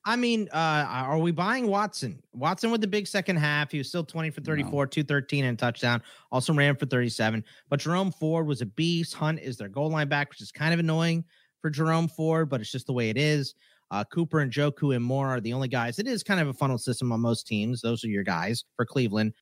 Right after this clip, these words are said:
Speaker 1: For, uh, Baltimore, what I didn't understand is why didn't Mitchell touch the ball more? He had three carries for thirty-four yards and a touchdown and one catch for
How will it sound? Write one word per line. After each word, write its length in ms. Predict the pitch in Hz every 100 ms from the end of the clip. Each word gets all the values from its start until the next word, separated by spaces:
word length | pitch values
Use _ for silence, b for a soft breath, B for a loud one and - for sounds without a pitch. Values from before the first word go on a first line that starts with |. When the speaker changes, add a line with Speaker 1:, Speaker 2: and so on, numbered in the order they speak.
| -
Speaker 1:
For, 420 | 196 226 220 208 _ _
uh, 240 | 160 156 151
Baltimore, 420 | 196 302 233 175
what 180 | 160 170
I 160 | 165 254
didn't 320 | 240 233 214
understand 640 | 160 170 160 - 165 190
is 160 | - 135
why 520 | 127 151 208 226 233 - _ _ _ _
didn't 260 | 180 196 160
Mitchell 300 | 180 214 226
touch 320 | - 208 -
the 100 | -
ball 200 | 175 294
more? 200 | 208 107
He 100 | 95
had 140 | 131 -
three 200 | 196 247
carries 300 | 233 233 208
for 120 | 190
thirty-four 420 | 196 202 202 208
yards 300 | 175 175 175
and 80 | 165
a 20 |
touchdown 440 | 151 170 - 170 190
and 260 | 165 139
one 220 | 120 240 240
catch 300 | 254 269
for 80 | -